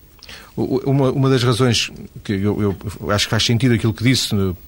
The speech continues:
que é o contacto com essa realidade, por, porque, porque ao ser ilegal ele tem que contactar com, com toda a realidade, mas poderá também haver o caso de o, o próprio organismo, eh, exigir, entre aspas, uma evolução, eh,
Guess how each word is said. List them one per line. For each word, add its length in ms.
que 80
é 40
o 40
contacto 440
com 80
essa 180
realidade, 580
por, 180
porque, 360
porque 480
ao 100
ser 200
ilegal 360
ele 120
tem 160
que 60
contactar 500
com, 240
com 180
toda 200
a 40
realidade, 480
mas 160
poderá 300
também 280
haver 200
o 60
caso 360
de 300
o, 360
o 80
próprio 280
organismo, 720
eh, 360
exigir, 600
entre 260
aspas, 320
uma 180
evolução, 840
eh, 440